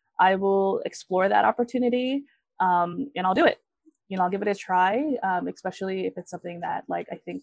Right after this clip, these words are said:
would be good for me and would be fun. And so I was like, "What the heck? Yeah, let's, let's apply to be a <laughs> wedding photographer and let's see where this goes." And so I, I also, like, started, like, my,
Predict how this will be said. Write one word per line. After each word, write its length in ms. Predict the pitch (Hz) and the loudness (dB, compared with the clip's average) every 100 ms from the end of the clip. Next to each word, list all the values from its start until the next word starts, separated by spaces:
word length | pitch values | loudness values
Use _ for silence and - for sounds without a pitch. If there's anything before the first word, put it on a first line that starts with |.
| - | -10
would 160 | 180 | -10
be 320 | 185 180 185 - _ _ - | -6 -6 -6 -12 _ _ 6
good 140 | 233 | 6
for 100 | 240 | 6
me 220 | 359 466 453 | 2 2 0
and 100 | 202 | -2
would 120 | 190 | -2
be 80 | 196 | 0
fun. 320 | 185 247 370 - - | 4 4 2 -6 4
And 120 | 240 240 | 4 10
so 180 | 330 302 | 12 12
I 120 | 302 | 12
was 180 | 311 294 | 10 8
like, 160 | 311 | 6
"What 160 | - 415 | 6 8
the 100 | 240 | 10
heck? 240 | 202 143 - | 10 6 4
Yeah, 220 | 269 214 | 8 8
let's, 280 | 165 254 - | 10 6 6
let's 200 | 330 349 | 4 4
apply 440 | 285 247 226 226 | 4 8 10 8
to 140 | 220 220 | 6 0
be 320 | 214 214 220 _ _ _ - | 0 0 -2 _ _ _ 2
a 400 | 196 196 196 185 | 8 10 8 6
<laughs> 80 | 208 | 6
wedding 540 | 294 294 285 269 262 254 | 8 10 12 12 10 8
photographer 800 | 262 240 240 233 240 233 247 - _ _ | 4 4 6 6 8 8 8 2 _ _
and 80 | 202 | -2
let's 160 | 220 - | -2 0
see 140 | 240 | 0
where 160 | 220 202 | 2 2
this 200 | 190 - | -2 -4
goes." 440 | 180 - - - - | -6 -6 -10 -20 -10
And 140 | 196 | -8
so 440 | - 190 185 185 - - _ _ _ | 0 2 2 2 -2 -8 _ _ _
I, 320 | 190 190 185 113 | 4 6 4 4
I 160 | 202 | 6
also, 200 | 214 220 208 | 6 6 4
like, 180 | 180 | 2
started, 320 | - 196 190 170 | 0 0 2 0
like, 120 | 160 | -4
my, 160 | 170 | -4